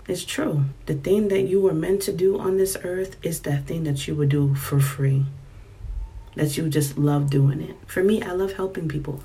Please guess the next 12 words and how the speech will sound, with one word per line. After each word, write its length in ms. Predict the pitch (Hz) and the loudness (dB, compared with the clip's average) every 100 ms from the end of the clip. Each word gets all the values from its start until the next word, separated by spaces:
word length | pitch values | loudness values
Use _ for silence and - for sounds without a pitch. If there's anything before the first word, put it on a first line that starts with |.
| - | -4
I 140 | 175 | -2
love 280 | 165 165 170 | 0 -2 -4
understanding 1000 | - 175 175 165 - 170 165 160 160 151 | -6 -6 -4 -6 -4 -4 -4 -2 -4 -4
people's 960 | - - 160 - 156 151 151 147 - - - - - | -8 -6 -6 -2 -2 0 -2 -4 -8 -18 -20 -20 -8
thought 260 | 151 160 - | -4 -4 -4
process. 720 | - 147 139 151 147 139 - - | -4 -2 -2 -2 -4 -6 -8 -8
I 200 | 151 151 | -2 0
love 580 | 151 156 160 160 156 - - - - - - - | 0 0 0 -2 -6 -14 -20 -20 -20 -20 -20 -12
helping 340 | - 156 165 | -6 -4 -2
people 260 | 156 156 151 | -2 -2 0
get 240 | 139 156 | 0 0
breakthroughs, 960 | 139 160 160 151 151 143 139 139 - - | 2 0 -2 -2 0 4 4 2 -6 -12